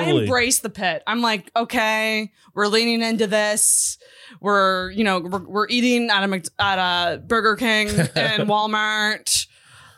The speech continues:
Speaker 2: Um, let's lean in."
Speaker 1: It's really funny because I have that too. Like, I have depression, so, like, I can totally. Sometimes you can just tell when it's coming on, or, like, when, uh, when you need to lean into it, or just accepting it.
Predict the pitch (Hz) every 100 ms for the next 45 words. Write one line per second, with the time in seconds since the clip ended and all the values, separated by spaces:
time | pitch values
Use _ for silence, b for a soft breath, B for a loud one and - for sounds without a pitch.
0 | - 208 202 190 185 180 - 202 - 208
1 | 185 165 147 147 - 127 123 143 143 175
2 | 147 120 101 - _ _ 110 113 104 -
3 | 101 107 113 110 107 104 101 101 85 -
4 | 101 85 90 92 92 92 98 87 85 82
5 | 82 92 87 90 - 85 90 92 87 -
6 | 98 92 92 95 92 B B B 131 -
7 | 131 135 123 123 113 107 107 101 101 98
8 | - 104 98 - 90 92 104 131 - 95
9 | 92 90 95 92 90 90 87 87 87 87
10 | _ _ _ _ _ _ _ _ _ 104
11 | 98 95 90 92 87 92 87 90 92 104
12 | 107 131 147 165 151 - 104 - 92 78